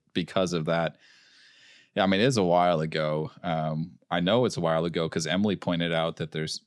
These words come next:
a guest in the video, <laughs> and I forgot there was a guest there when that happened. Um, and that was a long time ago.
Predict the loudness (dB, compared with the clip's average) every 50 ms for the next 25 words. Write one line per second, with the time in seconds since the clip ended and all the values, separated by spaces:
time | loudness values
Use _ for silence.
0 | _ -6 -4 -4 -2 -2 -2 -2 -2 -4 -4 -4 -4 -2 -4 -4 -6 -4 -4 -4
1 | -4 -2 -2 -4 -4 -6 -8 -10 -10 -6 -4 -2 -2 -2 -2 -2 -4 -4 -2 -2
2 | -2 0 0 -2 -2 -2 -2 -4 -4 -4 -4 -4 -4 -6 -6 -4 -4 -2 -2 -2
3 | -4 -4 -4 -4 -4 -6 -4 -4 -4 -4 -2 -2 -2 -4 -4 -6 -10 _ _ _
4 | _ _ -20 -20 _ _ _ _ -6 -4 -2 0 0 0 0 -2 -2 -2 -2 -2
5 | -2 -2 -4 -4 -6 -6 -4 -2 0 0 0 0 -2 -4 -6 -6 -8 -8 -8 -6
6 | -6 -6 -6 -8 -10